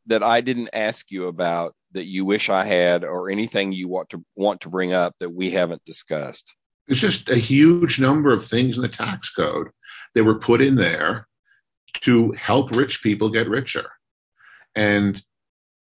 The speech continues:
Speaker 2: get farther and farther ahead of all the Americans who work for a living. And, you know, we've mentioned a few of them, and you can read our book for a few more.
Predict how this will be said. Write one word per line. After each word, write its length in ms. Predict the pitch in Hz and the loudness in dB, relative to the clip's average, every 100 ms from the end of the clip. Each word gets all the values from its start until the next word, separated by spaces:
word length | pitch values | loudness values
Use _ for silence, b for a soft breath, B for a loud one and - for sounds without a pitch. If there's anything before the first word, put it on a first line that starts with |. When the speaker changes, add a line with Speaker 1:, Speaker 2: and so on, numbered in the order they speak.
| _ | _
Speaker 2:
get 240 | 113 107 - | 0 0 -2
farther 500 | - 95 107 117 123 | -2 0 2 2 0
and 100 | 107 | -4
farther 380 | - 95 110 | -4 -2 -2
ahead 460 | 104 - 107 143 107 | -2 -4 -6 -4 -4
of 160 | 90 92 | -6 -6
all 260 | 90 95 | -6 -4
the 100 | 107 | -4
Americans 520 | 95 92 92 - 104 | -2 -2 -4 -8 -10
who 60 | 104 | -6
work 220 | 104 131 | -6 -8
for 120 | - | -6
a 40 | 104 | -4
living. 300 | 78 - - - _ _ B B B B _ - | -4 -6 -12 -16 _ _ B B B B _ -2
And, 280 | 110 104 113 | 0 2 2
you 100 | 113 | 4
know, 60 | |
we've 180 | 101 95 | 4 4
mentioned 320 | 104 107 117 | 2 0 0
a 60 | 110 | -2
few 320 | - 104 139 | 0 2 2
of 80 | 131 | 2
them, 340 | 90 78 101 | -2 -2 -4
and 120 | 95 | -4
you 60 | 92 | -6
can 140 | - | -4
read 160 | 87 98 | 0 2
our 120 | 101 | 2
book 280 | 90 101 104 | 0 -6 -6
for 100 | 107 | -6
a 60 | 95 | -8
few 220 | - 104 | -4 -2
more. 460 | 92 107 143 69 | -2 -2 -4 -6